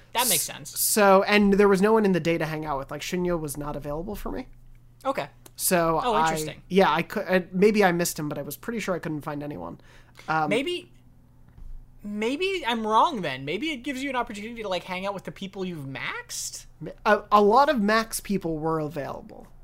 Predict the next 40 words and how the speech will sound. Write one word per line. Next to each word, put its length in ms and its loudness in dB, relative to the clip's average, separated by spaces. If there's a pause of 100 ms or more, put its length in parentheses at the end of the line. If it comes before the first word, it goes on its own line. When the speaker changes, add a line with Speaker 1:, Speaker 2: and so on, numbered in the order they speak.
(360)
Speaker 1:
Huh. 220 -2
Speaker 2:
Uh, 140 -2 (220)
Speaker 1:
I 180 4
don't 80 4
Speaker 2:
and 80 6
Speaker 1:
know 60 6
Speaker 2:
then 80 6
Speaker 1:
then. 100 6
Speaker 2:
in 60 0
the, 260 -4
then 260 4
in 100 2
the 220 -2
evening, 280 0
I 80 -2
could 300 -6
hang 240 -4
out 140 -4
with 200 -10
Oya, 280 -2
and 180 -6
I 80 -6
did 380 -6
to 80 -12
get 160 -8
her 80 -8
to 160 -14
rank 280 -12
nine. 460 -16 (120)
So 320 -4
Speaker 1:
Well, 80 0
then 160 0
I 80 2
have 240 -6
no 180 -2
clue. 240 -14 (160)
Speaker 2:
I 160 6
don't 160 6
either. 440 -4 (300)
Um, 480 -6